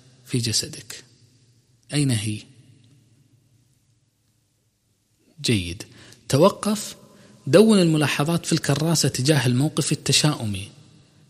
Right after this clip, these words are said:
توقف ثم عاودنا مرة أخرى بعد الانتهاء من استكشاف التفاصيل. ربما تحتاج إلى أن تعيد التمرين مرة أخرى.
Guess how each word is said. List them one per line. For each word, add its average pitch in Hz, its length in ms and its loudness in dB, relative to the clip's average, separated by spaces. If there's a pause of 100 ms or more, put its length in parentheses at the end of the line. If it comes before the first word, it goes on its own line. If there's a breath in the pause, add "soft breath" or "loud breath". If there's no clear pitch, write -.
توقف 170 460 0
ثم 127 220 0
عاودنا 135 400 0
مرة 147 320 -2
أخرى 104 300 -4 (220)
بعد 156 220 2
الانتهاء 131 580 -2
من 127 140 -2
استكشاف - 760 -2
التفاصيل. 110 640 -4 (160)
ربما 147 440 4 (320 loud breath)
تحتاج 147 480 -2
إلى 127 180 -2
أن 131 280 -4 (280)
تعيد 143 280 0
التمرين 120 440 0
مرة 113 280 -4
أخرى. - 240 -16